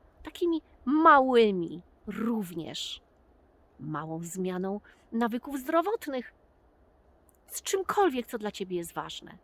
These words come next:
Trzymam za ciebie kciuki. Trzymam kciuki za twoje cele, żebyś chciała tego, czego tak naprawdę chcesz, a nie tego, czego chcą inni. Bo to jest twoje życie,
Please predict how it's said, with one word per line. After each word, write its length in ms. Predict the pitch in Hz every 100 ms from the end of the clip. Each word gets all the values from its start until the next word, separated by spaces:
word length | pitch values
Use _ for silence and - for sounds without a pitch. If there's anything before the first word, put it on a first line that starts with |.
| _ _ - -
Trzymam 340 | - 392 311
za 100 | 240
ciebie 240 | 233 202 202
kciuki. 440 | - 180 - 175 - -
Trzymam 420 | - - 415 349 294
kciuki 480 | - - 339 294
za 100 | 233 233
twoje 480 | - - 320 370 359
cele, 540 | - - 240 185 165 170 - -
żebyś 320 | 226 240 -
chciała 440 | - - 311 285
tego, 380 | 285 - 330 311
czego 200 | - 277
tak 180 | 262 -
naprawdę 400 | 262 - 262 240
chcesz, 340 | - 294 285 -
a 100 | 233
nie 140 | 226
tego, 280 | - 233 220 _ _ -
czego 220 | 202 190
chcą 320 | - 175 175 - _ _ _ _
inni. 500 | 190 185 165 151 156 165 _ _ 196
Bo 80 |
to 120 | 190 180
jest 200 | 180 -
twoje 280 | 202 180
życie, 380 | 175 160 - 175